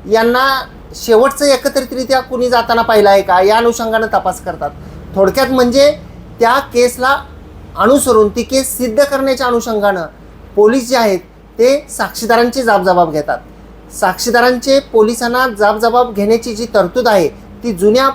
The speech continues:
फौजदारी प्रक्रिया संहितेमध्ये कलम एकशे एकसष्ट मध्ये होती. तर मित्रांनो, अ, अशा प्रकारच्या गुन्ह्यामध्ये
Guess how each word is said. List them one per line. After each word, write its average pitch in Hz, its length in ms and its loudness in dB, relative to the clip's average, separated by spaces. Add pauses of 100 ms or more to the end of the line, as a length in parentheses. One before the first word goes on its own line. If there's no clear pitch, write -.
फौजदारी 208 360 2
प्रक्रिया 233 420 -2
संहितेमध्ये 214 680 0 (300)
कलम 254 220 4
एकशे 254 260 0
एकसष्ट 240 540 -2
मध्ये 202 240 0
होती. 175 200 -2 (340)
तर 269 80 2
मित्रांनो, 285 480 2 (220)
अ, 196 240 0
अशा 196 220 -2
प्रकारच्या 269 420 0
गुन्ह्यामध्ये 196 640 0